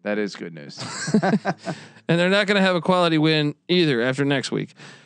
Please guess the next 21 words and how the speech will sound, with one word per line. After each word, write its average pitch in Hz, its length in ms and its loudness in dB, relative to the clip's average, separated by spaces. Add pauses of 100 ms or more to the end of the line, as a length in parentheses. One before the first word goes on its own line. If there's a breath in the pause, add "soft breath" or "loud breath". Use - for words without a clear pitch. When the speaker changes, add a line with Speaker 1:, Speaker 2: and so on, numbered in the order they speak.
(280 loud breath)
Speaker 2:
Um, 151 520 2 (2000)
we 147 120 2
touched 170 260 2
on 156 140 0
U 156 120 2
T 151 220 2
S 123 160 0
A. 180 300 2 (680)
Let 226 80 0
me 320 80 2
just 359 220 2
hit 220 180 0
you 208 60 2
with 156 100 0
U 175 100 2
T 165 140 0
S 147 140 0
A 127 100 0
schedule, - 400 -4
Patty 85 220 -4
C. - 240 -8